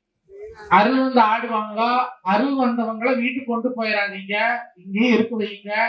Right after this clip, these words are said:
படுகளம் வந்துட்டா படுகளம் எழுப்பு வேணும். அப்படி படுகளம் முழுகலைன்னா கட்டு கட்டி படுகளம் போட்டுக்கலாம். ஆச்சா, இங்க மேடையில, அஹ், ஒரு தட்டம், ஒரு எலுமிச்சம்பழம், திருநீரு, அஹ், எல்லாம் கொண்டு வாங்க,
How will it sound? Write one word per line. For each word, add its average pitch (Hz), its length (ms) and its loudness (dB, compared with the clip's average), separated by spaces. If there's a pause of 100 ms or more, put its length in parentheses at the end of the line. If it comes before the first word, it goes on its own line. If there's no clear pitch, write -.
(220)
படுகளம் 214 440 0
வந்துட்டா 208 320 -4 (120)
படுகளம் 202 420 2
எழுப்பு 190 340 0
வேணும். 202 320 -4 (420)
அப்படி 220 180 2 (100)
படுகளம் 254 440 2
முழுகலைன்னா 233 500 -2
கட்டு 254 280 -2
கட்டி 262 200 -12
படுகளம் 202 440 -2
போட்டுக்கலாம். 160 460 -4 (500)
ஆச்சா, 240 280 4 (760)
இங்க 196 120 -2 (100)
மேடையில, 226 440 2 (1000)
அஹ், 180 380 0 (100)
ஒரு 185 180 4 (220)
தட்டம், 247 500 2 (580)
ஒரு 190 200 -2 (100)
எலுமிச்சம்பழம், 220 760 0 (420)
திருநீரு, 226 500 0 (440)
அஹ், 190 240 -4 (100)
எல்லாம் 214 260 2
கொண்டு 196 260 0
வாங்க, 185 180 2